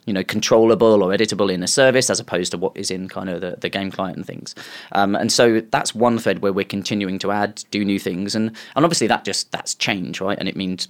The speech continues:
change happens in the game. And then at the same time, your kind of focus is on keeping the live game maintained, keeping everything working and making sure that, that issues aren't kind of surfacing. And so our team's been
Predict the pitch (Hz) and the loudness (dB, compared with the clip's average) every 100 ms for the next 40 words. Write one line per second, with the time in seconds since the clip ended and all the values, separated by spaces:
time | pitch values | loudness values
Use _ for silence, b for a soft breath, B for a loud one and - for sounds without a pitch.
0 | - - 87 90 95 87 95 87 92 95 | -10 -8 -4 -4 -4 -6 -8 -8 -8 -8
1 | 87 95 B B B 107 117 - - 147 | -8 -10 B B B 0 0 0 2 2
2 | 120 - 139 95 90 92 139 - 104 101 | 2 2 0 0 -2 -6 -10 -8 -2 0
3 | 98 - 101 95 98 - - 113 107 101 | 0 -2 0 -2 -4 -8 2 2 2 0
4 | 101 95 98 - 110 101 98 92 95 95 | 0 -2 -4 -6 -4 -4 -2 -2 0 0
5 | 92 87 101 95 92 90 92 127 117 113 | 0 0 -2 0 -2 -4 0 2 2 0
6 | 107 95 82 - 76 98 104 104 95 90 | -4 -4 -4 -6 0 0 0 -2 -4 -4
7 | 92 90 92 - 87 87 - - - - | -6 -6 -6 -4 -2 -4 -4 -6 -4 -4
8 | 90 87 95 - 73 73 73 - - - | -4 -4 -6 -6 -6 -6 -6 -6 -8 -10
9 | B B B B 104 120 120 123 156 151 | B B B B -2 4 4 4 2 2
10 | - 110 | 2 -2